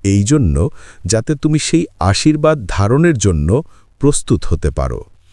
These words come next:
তাই যদি আজ কষ্টে থাকো, মনে রেখো, এই কষ্টই তোমার রিজিকের শুরু, এই একাকিত্বই তোমার উন্নতির আহ্বান, আর এই সংকেতগুলোই তোমার জীবনের নতুন অধ্যায়ের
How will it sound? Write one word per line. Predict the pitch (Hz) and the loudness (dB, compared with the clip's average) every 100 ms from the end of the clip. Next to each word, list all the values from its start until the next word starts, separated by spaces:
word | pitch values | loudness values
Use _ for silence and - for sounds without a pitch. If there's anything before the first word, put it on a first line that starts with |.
| - _ - | -20 _ -2
তাই | 80 85 | 0 0
যদি | 117 120 151 - | 0 0 -4 -4
আজ | 80 87 104 - | -2 0 0 -2
কষ্টে | 85 87 - 151 | -2 -2 0 0
থাকো, | - 78 76 58 - - - - | 0 -2 -2 -4 -8 -20 -16 0
মনে | 87 95 117 | 2 4 4
রেখো, | 117 - - - - - _ - | 0 0 -4 -4 -12 -20 _ -4
এই | 87 87 | -2 -2
কষ্টই | - 78 - - 151 | 0 0 0 0 -2
তোমার | - 98 82 69 | 2 2 2 0
রিজিকের | 82 92 92 95 | 0 0 0 -2
শুরু, | - - 76 65 50 - _ _ _ - | 0 0 0 0 -8 -16 _ _ _ -2
এই | 98 - - | -2 -2 -2
একাকিত্বই | 117 - 123 156 - - 165 98 58 - - - | -2 -2 -4 -4 -6 0 2 2 -2 -14 -20 -4
তোমার | 120 127 147 - | 0 2 0 -2
উন্নতির | 131 143 147 - 101 - | 0 2 0 0 -2 0
আহ্বান, | 71 80 73 65 52 50 - _ _ - | -4 0 0 0 -4 -10 -18 _ _ -4
আর | 76 - 92 | -4 -2 -2
এই | 95 | 0
সংকেতগুলোই | - 85 85 - 92 95 127 139 73 - - - | 0 0 0 0 0 0 2 2 0 -6 -14 -2
তোমার | 85 82 69 | 0 2 2
জীবনের | 82 90 101 120 | 0 2 2 2
নতুন | 87 78 80 139 127 | 2 2 2 2 2
অধ্যায়ের | 87 69 - 80 | 0 2 2 4